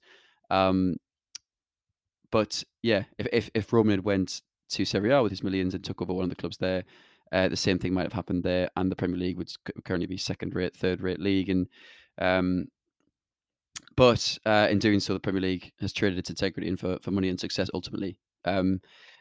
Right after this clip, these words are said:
a-, and it has been successful. You cannot say that the, the Premier League as an organisation has not been successful in how it is growing its leagues and its brand. There's a lot of negatives to that, as we've discussed, with this kind of cash coming in and,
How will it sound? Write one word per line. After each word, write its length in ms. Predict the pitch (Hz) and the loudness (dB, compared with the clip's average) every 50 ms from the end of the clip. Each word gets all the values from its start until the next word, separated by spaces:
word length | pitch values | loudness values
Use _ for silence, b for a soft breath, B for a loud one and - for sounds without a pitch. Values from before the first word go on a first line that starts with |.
| B B | B B
a-, 120 | - 120 - | -2 0 2
and 80 | 117 117 | 4 4
it 60 | 110 | 4
has 140 | 127 131 120 | 4 4 2
been 140 | - 101 95 | 0 -4 -6
successful. 380 | 104 - 101 95 - - - | -4 -4 -2 -2 -2 -2 -2
You 80 | 95 101 | 0 2
cannot 380 | - 120 107 107 - - - | 4 4 4 4 2 -2 -4
say 220 | - - 113 104 104 | -2 2 2 2 2
that 100 | 101 - | 2 -2
the, 240 | - - - 113 101 | -6 -4 -2 -2 -2
the 60 | - - | -2 -2
Premier 220 | - 98 98 98 | -4 -2 -2 -2
League 260 | 98 98 98 95 - | 0 0 -2 -2 -2
as 120 | - 98 98 | -2 -4 -2
an 60 | 98 | -4
organisation 500 | 92 - 92 92 90 92 92 98 - 92 | -4 -4 -4 -4 -4 -4 -4 -4 -4 -6
has 140 | 98 92 - | -4 -2 0
not 200 | 101 92 90 - | 0 0 0 0
been 160 | 90 92 92 | -2 -2 -2
successful 580 | - 95 - - 98 - - - - 95 95 _ _ _ _ _ - | -2 -4 -6 -4 -4 -4 -4 -4 -6 -6 -8 _ _ _ _ _ -4
in 100 | 98 98 | -4 -2
how 180 | 98 98 95 92 | -2 0 -2 -2
it 60 | - | -2
is 80 | 92 | -4
growing 340 | - - - 104 95 95 95 | -6 -4 0 0 2 2 2
its 140 | 92 - - | 0 -2 -4
leagues 240 | 98 98 95 95 - | -6 -6 -4 -4 -4
and 60 | 90 87 | -4 -4
its 80 | - | -4
brand. 460 | - 113 104 90 87 92 90 101 - - b b b b b b | 0 0 0 2 2 2 0 0 -2 -6 b b b b b b
There's 140 | - 95 104 | -2 0 2
a 40 | 101 | 2
lot 100 | 104 - | 2 2
of 240 | - 98 90 - - _ _ _ _ _ _ - - - | 2 0 -2 -4 -10 _ _ _ _ _ _ -14 -6 0
negatives 440 | 101 98 104 104 98 98 98 92 - | 2 2 2 2 2 -2 -6 -6 -4
to 160 | - - 107 95 | 0 2 2 2
that, 80 | 95 98 101 | 2 2 0
as 80 | 104 98 | -2 -4
we've 80 | 92 | -4
discussed, 420 | - 95 - - - 98 98 - - | -6 -6 -6 -4 -2 -2 -2 -4 -6
with 120 | 85 - | -10 -8
this 120 | - 82 | -8 -10
kind 220 | - - 92 90 92 | -8 -6 -8 -8 -10
of 100 | - - | -10 -8
cash 220 | - 101 95 - | -4 -4 -4 -4
coming 220 | - - - 92 92 | -6 -8 -6 -4 -2
in 160 | 92 95 95 | 0 0 0
and, 200 | 95 95 92 | 0 0 -2